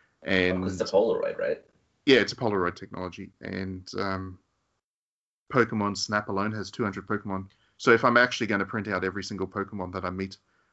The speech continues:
Speaker 2: along the way, I'm going to be looking at two hundred dollars just off that game.
Speaker 1: And that's the real D L C. <laughs>
Speaker 2: And don't get me started on my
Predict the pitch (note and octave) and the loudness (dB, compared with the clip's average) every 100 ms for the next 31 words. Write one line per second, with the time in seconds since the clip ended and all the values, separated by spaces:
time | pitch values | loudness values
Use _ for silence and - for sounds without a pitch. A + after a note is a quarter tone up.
0 | _ - G2 G2 F2+ F#2 G2 F2 - _ | _ -2 0 0 0 0 0 -2 -14 _
1 | _ _ _ _ _ _ _ - G#2+ G2 | _ _ _ _ _ _ _ -8 -4 -2
2 | G2 G2 F#2+ F#2 F2+ - G#2+ F#2+ F#2 F#2+ | -4 -4 -6 -4 -6 -6 -8 -6 -4 -2
3 | F#2+ F#2 - - - - - - - G#2+ | -2 -4 -8 -10 -14 -12 -12 -10 -14 -14
4 | _ _ _ _ _ - - D#2 - - | _ _ _ _ _ -14 -8 -6 -6 -6
5 | E2 G2+ F#2 E2 - G#1 A1+ - - - | 0 4 4 4 -2 -2 -4 -6 -8 -10
6 | - - _ _ _ _ - - D3 C3+ | -12 -18 _ _ _ _ -12 2 2 8
7 | D#3 E3+ D#3 C#3+ C3 - C3 D#3+ D3 B2 | 6 8 2 2 -2 6 6 6 4 2
8 | A#2 A2 A2 | 4 2 2